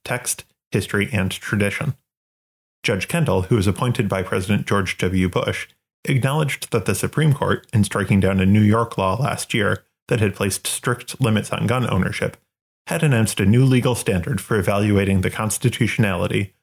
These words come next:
of gun control laws. She quoted the key passage from Justice Clarence Thomas's majority opinion in the case,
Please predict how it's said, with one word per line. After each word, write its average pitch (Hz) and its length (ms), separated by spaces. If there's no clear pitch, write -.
of 101 140
gun 101 220
control 98 340
laws. - 400
She - 180
quoted 160 380
the 107 80
key 160 180
passage 113 460
from 107 240
Justice 110 360
Clarence - 400
Thomas's 120 540
majority 107 480
opinion 95 400
in 92 100
the 98 80
case, - 380